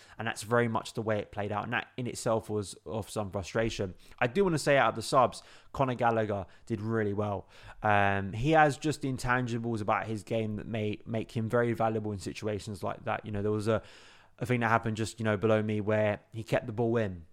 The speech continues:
and Chelsea were kind of trying to run the clock down a little bit, and he almost created himself a goal. And it,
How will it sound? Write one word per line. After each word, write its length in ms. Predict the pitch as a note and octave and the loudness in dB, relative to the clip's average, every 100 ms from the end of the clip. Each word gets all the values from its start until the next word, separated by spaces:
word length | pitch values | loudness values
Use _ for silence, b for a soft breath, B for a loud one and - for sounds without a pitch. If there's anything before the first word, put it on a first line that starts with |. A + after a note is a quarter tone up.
| - - - - - - | -20 -20 -20 -20 -20 -8
and 120 | A2+ | -4
Chelsea 340 | A2+ A#2 G2+ A2+ | 2 2 2 0
were 80 | |
kind 220 | G#2+ A2+ G#2+ | 2 2 0
of 80 | |
trying 220 | - A2+ G#2+ | 0 0 0
to 80 | G#2+ | -2
run 240 | G#2 G#2 | -2 -2
the 80 | G#2 | -2
clock 240 | A#2+ A2 | -4 -4
down 160 | A2 G#2+ | -4 -2
a 40 | |
little 220 | G2+ G2+ | -2 -2
bit, 160 | G2+ G#2+ | -2 -2
and 160 | A2 A2 | -2 0
he 80 | |
almost 300 | A#2 A2+ G#2+ | 0 0 -4
created 260 | - A#2 A2 | 0 0 0
himself 380 | A2 G2+ G#2+ G#2+ | -4 -2 -2 -2
a 20 | |
goal. 280 | G#2 B2+ A2 | 2 4 4
And 100 | |
it, 100 | A#2 | -2